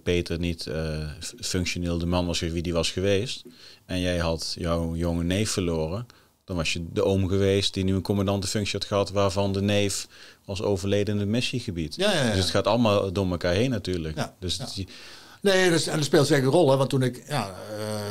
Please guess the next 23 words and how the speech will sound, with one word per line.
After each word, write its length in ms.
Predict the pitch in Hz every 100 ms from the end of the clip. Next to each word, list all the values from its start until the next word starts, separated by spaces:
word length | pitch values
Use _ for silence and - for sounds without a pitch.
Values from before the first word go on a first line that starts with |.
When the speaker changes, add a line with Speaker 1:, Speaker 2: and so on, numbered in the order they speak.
| 104
Speaker 2:
zelf 300 | 107 135 123
dus 220 | 120 107 - _
in 140 | - 113
voorbereiding 480 | 127 123 123 113 113
was 120 | 113
op 140 | 131
mijn 140 | 117 117
uitzending 580 | 135 135 127 113 92 76 _ - - _
en 140 | 123
naar 100 | 117
Afghanistan 500 | 110 110 131 127 131
ging, 180 | 107 107
natuurlijk 380 | 120 95 113 104
mijn 120 | 107
vrouw 240 | 95 113 107
en 60 |
kinderen 280 | 107 120 104
dachten 260 | 110 104 120
ook 160 | 117
van, 180 | - 107 110
ja, 160 | 104
nadat 340 | 90 104 104
wat, 80 | 98